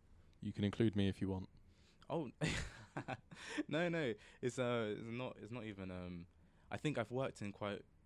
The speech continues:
Speaker 2: like, quite a lot of, um, I've done a lot of free projects. W-, um, I've worked in a lot of teams that just, just for experience, you know, that's that whole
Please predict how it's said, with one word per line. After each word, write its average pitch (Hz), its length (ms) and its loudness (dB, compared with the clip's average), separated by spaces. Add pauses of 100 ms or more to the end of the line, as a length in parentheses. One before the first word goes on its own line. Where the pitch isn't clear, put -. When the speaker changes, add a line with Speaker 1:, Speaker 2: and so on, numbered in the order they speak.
Speaker 2:
like, 95 200 -6 (140)
quite 110 200 0
a - 20 -2
lot 101 160 0
of, 95 100 -6
um, 90 720 -4 (600)
I've 120 80 0
done 220 120 4
a 170 40 4
lot 117 120 4
of - 60 -2
free 92 160 -4
projects. - 440 -10 (200)
W-, 90 220 -2
um, 85 220 -4
I've 95 120 -6
worked 107 160 -2
in 101 60 -4
a 98 40 -2
lot - 80 -4
of - 60 -16
teams 87 380 -6
that 82 260 -4 (380)
just, - 200 -2
just 107 220 -2
for 113 100 0
experience, 92 320 -4
you 92 60 -2
know, 87 180 -2 (140)
that's - 200 -6 (260)
that - 180 -2 (120)
whole 90 220 -2